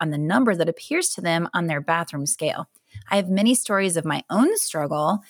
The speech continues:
and my own fight against that damn scale. I have many stories of doctors shaming my clients, shaming myself, and even my own kids.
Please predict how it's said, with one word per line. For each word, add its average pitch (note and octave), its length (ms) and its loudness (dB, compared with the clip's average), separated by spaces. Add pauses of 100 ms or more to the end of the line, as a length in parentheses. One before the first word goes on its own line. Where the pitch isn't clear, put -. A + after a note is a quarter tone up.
(180)
and F#3 120 0
my F3+ 180 0
own C4 300 6
fight E3+ 420 0
against E3 340 -2
that - 160 -10 (120)
damn A3 340 4
scale. A3+ 600 2 (580)
I A3+ 140 0
have G#3+ 120 2
many G#3 360 4
stories F#3+ 360 0
of D#3 200 -2
doctors D#3 600 2
shaming F#3 500 2
my D3 120 -2
clients, - 680 0 (280)
shaming F#3+ 480 2
myself, G3 640 0
and F3 240 -2
even A3 460 4
my F#3+ 180 -2
own D3 140 -4
kids. - 540 -4